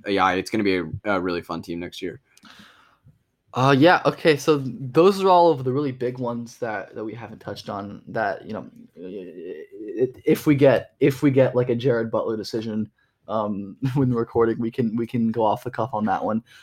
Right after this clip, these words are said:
Speaker 2: But yeah, for, for now, we have some more sleepery kind of guys. And the first one,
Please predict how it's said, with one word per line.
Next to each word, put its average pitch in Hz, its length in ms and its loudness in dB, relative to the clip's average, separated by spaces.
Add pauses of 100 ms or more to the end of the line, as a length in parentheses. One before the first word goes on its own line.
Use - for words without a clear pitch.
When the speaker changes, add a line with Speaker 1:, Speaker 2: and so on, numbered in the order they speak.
Speaker 2:
But 139 120 2
yeah, 120 260 4
for, - 380 -2
for 160 160 -2
now, 151 120 6
we 170 100 8
have 143 200 4
some 135 140 -2
more 127 380 2
sleepery 127 540 -2
kind 120 160 0
of 113 60 -2
guys. 107 320 0 (300)
And 160 100 2
the 151 60 4
first 180 200 4
one, 160 300 2